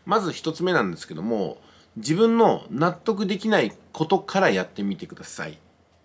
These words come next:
ね。納得できることばかりをやっていて、そして今に至って稼げてるんだったら問題ないと思います。でも、未だに不安を抱えていたり、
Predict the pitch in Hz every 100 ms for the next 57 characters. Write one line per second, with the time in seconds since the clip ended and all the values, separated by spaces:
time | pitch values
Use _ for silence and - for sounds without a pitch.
0 | _ - 104 196 - 143 175 175 - 233
1 | 233 226 202 156 123 127 - 135 98 90
2 | 87 - 107 107 190 120 78 - - -
3 | 160 - 202 - 190 151 101 90 107 98
4 | - 165 - - _ _ _ _ - 233
5 | 277 156 92 82 - 76 - _ - 117
6 | 104 98 87 82 - 78 - - _ _
7 | - 160 170 101 - - _ _ _ 156
8 | 190 202 220 160 - - 143 135 127 -
9 | 127 117 117 104 110 147 101